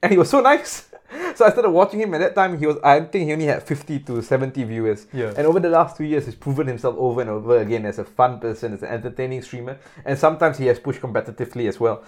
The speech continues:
Speaker 1: So now he streams between seven hundred to a thousand, one hundred eighty, you know, thousand,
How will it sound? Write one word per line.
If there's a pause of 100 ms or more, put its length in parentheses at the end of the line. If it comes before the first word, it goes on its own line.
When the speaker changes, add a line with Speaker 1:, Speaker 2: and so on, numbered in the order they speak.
(160)
Speaker 1:
So
now
he
streams
between
seven
hundred
to
a
thousand,
one
hundred
eighty,
you
know,
thousand,